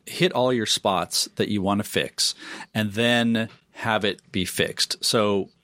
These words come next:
you know, what Lightroom is doing, it's kind of doing everything on the fly. Uh, Luminar, um, the tool, I don't think is as, uh, optimized as they would like.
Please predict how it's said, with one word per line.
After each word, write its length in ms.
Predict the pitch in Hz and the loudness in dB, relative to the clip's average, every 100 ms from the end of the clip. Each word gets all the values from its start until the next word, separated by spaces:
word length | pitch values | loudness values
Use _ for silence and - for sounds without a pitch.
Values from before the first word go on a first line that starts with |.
| _ | _
you 160 | 110 104 | -4 0
know, 160 | 90 | 0
what 360 | 80 117 120 131 | 0 -2 0 2
Lightroom 360 | 131 143 139 117 | 4 4 2 0
is 120 | 107 | 0
doing, 380 | 113 107 104 104 - - | 0 2 0 -2 -6 -6
it's 140 | 104 - | -6 -2
kind 180 | - | 0
of 200 | 107 95 | 0 -2
doing 260 | - 110 107 | -2 0 2
everything 380 | 92 110 - 104 | 0 0 0 0
on 140 | 92 | 0
the 80 | 85 | -2
fly. 520 | - 87 78 80 135 - - - - - | -2 0 2 0 -2 -6 -16 -14 -14 -4
Uh, 500 | 98 95 92 87 87 | 0 2 2 2 0
Luminar, 800 | 110 107 123 135 127 120 120 131 - | -4 -2 0 2 2 2 2 -2 -4
um, 380 | 101 98 98 90 - _ | -2 0 0 -2 -8 _
the 420 | - - - 117 | -10 -10 -6 -4
tool, 580 | 107 - 131 135 135 131 _ _ _ _ _ | -2 -2 0 2 0 -2 _ _ _ _ _
I 100 | 110 | -4
don't 300 | 104 - - | -2 -2 -2
think 280 | - 107 101 | 0 -2 -2
is 280 | - 95 - | -2 -2 -2
as, 640 | - 95 92 87 85 - - - - - - | -2 0 2 0 0 -2 -4 -12 -20 -20 -8
uh, 360 | 101 95 87 - - | -2 0 0 -2 -2
optimized 800 | 98 - 117 107 113 131 160 - - | -4 -2 0 2 2 0 -2 -4 -4
as 480 | 101 98 98 98 - | 0 0 0 -2 -2
they 180 | 107 101 | 0 0
would 160 | 104 | 0
like. 340 | 95 101 165 | 0 2 0